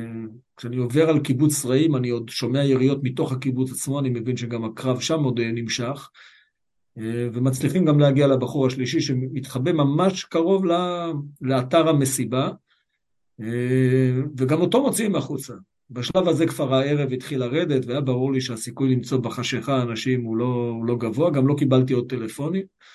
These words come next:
אז, אה, זה פחות או יותר השעות הראשונות מבחינתי.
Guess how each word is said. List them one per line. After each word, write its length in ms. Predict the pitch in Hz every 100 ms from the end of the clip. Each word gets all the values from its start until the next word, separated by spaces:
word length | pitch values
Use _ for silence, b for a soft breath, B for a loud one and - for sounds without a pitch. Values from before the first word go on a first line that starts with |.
| b b b b _ _ -
אז, 260 | 110 107
אה, 360 | 143 147 160 151
זה 180 | 135 190
פחות 360 | 196 190 196
או 60 | 170
יותר 340 | 160 180 175
השעות 760 | 151 139 139 131 127 127 139 151
הראשונות 520 | 139 135 127 139 143
מבחינתי. 800 | 131 127 127 117 113 165 143 95